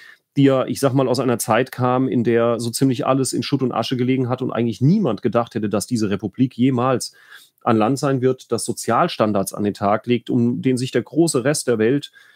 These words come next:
ähm, ja, ich sag mal, neidvoll, ähm, oder auf den der Rest der Welt neidvoll blickt.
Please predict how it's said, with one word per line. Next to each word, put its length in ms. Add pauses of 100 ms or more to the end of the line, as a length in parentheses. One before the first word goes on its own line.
(280)
ähm, 440
ja, 300
ich 140
sag 140
mal, 220
neidvoll, 920
ähm, 480 (240)
oder 240
auf 100
den 380
der 160
Rest 180
der 80
Welt 160
neidvoll 360
blickt. 400